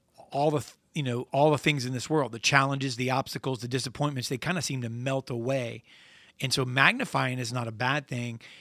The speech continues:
It's what are you magnifying, right? And I think that one of the terminologies <clears throat> in the church that we've used over the years, you know, we've even written songs about it. The scripture's obviously on it. We're gonna read one here in a minute,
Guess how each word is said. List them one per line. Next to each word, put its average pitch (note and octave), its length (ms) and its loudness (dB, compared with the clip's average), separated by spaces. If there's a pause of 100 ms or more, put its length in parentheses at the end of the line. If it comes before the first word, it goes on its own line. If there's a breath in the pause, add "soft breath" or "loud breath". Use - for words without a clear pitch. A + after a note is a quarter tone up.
(120 loud breath)
It's C3+ 220 -2
what C3+ 180 2
are C3 180 2
you C3 120 0
magnifying, A#2+ 680 -6
right? B2 240 -6 (340 loud breath)
And B2 380 -2
I C#3 80 -2
think C#3 220 -4
that C3+ 160 -2
one C#3 180 0
of C#3+ 100 -2
the B2+ 140 -4 (400 loud breath)
terminologies C3+ 800 0 (120)
<clears throat> G3+ 220 2
in C3 120 -6
the A#2+ 80 -6
church D3+ 380 0
that C3 120 -2
we've B2+ 240 -2
used B2 260 0
over A#2+ 160 0
the A2+ 80 -6
years, B2 440 0
you A#2+ 60 -4
know, B2 100 0
we've B2+ 180 -4
even B2+ 280 -2
written B2+ 220 -4
songs C#3+ 380 2
about A#2+ 300 -2
it. A#2+ 160 -6 (280 loud breath)
The - 80 -12
scripture's C#3+ 460 -2
obviously B2 500 -4
on C3+ 220 0
it. B2 80 -6
We're A#2 60 -8
gonna B2 140 -6
read B2 180 -2
one B2 160 -4
here B2+ 100 -2
in A#2+ 60 -4
a A2+ 40 -6
minute, C3 320 -2